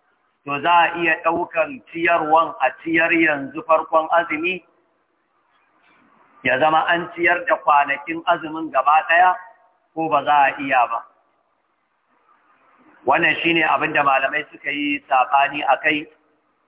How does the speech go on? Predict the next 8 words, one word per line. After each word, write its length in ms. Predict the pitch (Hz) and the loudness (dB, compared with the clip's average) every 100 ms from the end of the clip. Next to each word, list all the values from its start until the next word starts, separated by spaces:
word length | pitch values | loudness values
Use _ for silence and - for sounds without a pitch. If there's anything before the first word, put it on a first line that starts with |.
| _ _ _ | _ _ _
amma 340 | - 127 143 147 | -2 2 2 2
dai 460 | 151 156 156 156 - - - - - _ _ - | 0 -2 -2 -6 -14 -18 -18 -20 -20 _ _ -2
da 100 | 135 | 2
yawa 460 | 151 165 160 147 | 4 4 6 4
daga 240 | 131 131 131 | 2 -4 -8
cikin 280 | - 160 160 | -10 -12 -4
malamai 580 | 156 143 131 135 156 202 - - _ _ _ _ _ _ _ | 0 2 0 0 -2 -4 -12 -20 _ _ _ _ _ _ _
sun 220 | 160 160 | -2 -2